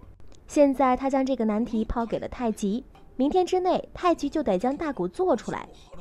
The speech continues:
不然这代官就得切腹自尽。当然太极得先垫背。木叶插在窗外也听到了，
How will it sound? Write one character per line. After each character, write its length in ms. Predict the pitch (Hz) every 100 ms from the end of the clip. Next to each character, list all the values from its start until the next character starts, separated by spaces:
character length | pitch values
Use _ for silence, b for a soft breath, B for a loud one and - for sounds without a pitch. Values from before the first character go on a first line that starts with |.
| -
不 120 | - 330
然 280 | 277 285
这 100 | 311
代 200 | 311 311
官 260 | 294 311 320
就 160 | 311 247
得 160 | 147
切 260 | - - 330
腹 160 | 320
自 160 | 269 277
尽。 300 | 247 320 135 - b b b
当 160 | - 392
然 140 | 359
太 220 | 349 339 294
极 200 | 262 302
得 200 | 208 -
先 160 | 262
垫 180 | 269 277
背。 240 | 262 302 - - - - - - -
木 100 | 240
叶 140 | 262
插 180 | - 247
在 100 | 240
窗 240 | 262 247
外 140 | 254 208
也 100 | 143
听 220 | - 233
到 180 | 233 180
了， 160 | 107